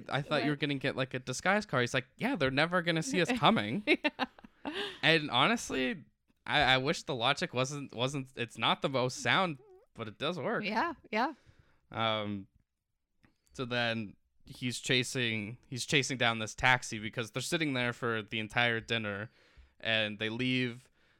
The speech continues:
Speaker 2: There's this kind of, there's a big group, so it's, uh, like, Marlon Wayans and the girl, and then three other people. They get in one taxi,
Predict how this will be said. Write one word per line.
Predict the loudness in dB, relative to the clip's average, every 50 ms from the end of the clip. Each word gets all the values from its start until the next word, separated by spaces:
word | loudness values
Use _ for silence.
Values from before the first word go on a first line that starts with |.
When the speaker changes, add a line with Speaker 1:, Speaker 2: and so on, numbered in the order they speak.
| _ _ _
Speaker 2:
There's | -4 -2 -2 -4 -2
this | 0 0 0 0 -2
kind | -6 _ 0 2 4 4 4
of, | 2 0 -2 -2
there's | -4 -4 -4 -6
a | -6
big | -2 -2 -2 -2 -2 -4
group, | -4 -4 -4 -4 -4
so | -4 -4 -4 -2 -2
it's, | -4 -4 -6 -10 -12 -12 -12 -14 -16 _ _ -20 -14 -10
uh, | -6 -4 -2 -2 -2 -4
like, | -6 -6 -4
Marlon | -2 0 0 0 0 0
Wayans | 0 -2 -2 -4 -6 -8
and | -10 -10
the | -10
girl, | -6 -2 0 2 2 2 2 2 2 0 -2 -4 _ _ _ _ _ -8
and | -6 -4
then | -4 -4
three | -4 0 2 2
other | 2 2 0 -4
people. | -4 -4 -4 -4 -4 -6 -4
They | -2 -2 -2
get | 0 0 0 -2
in | -2 -2 -2
one | -2 -2 -2 -2
taxi, | -2 0 2 2 2 0 -2 -6 -6 -4 -4 -4 -6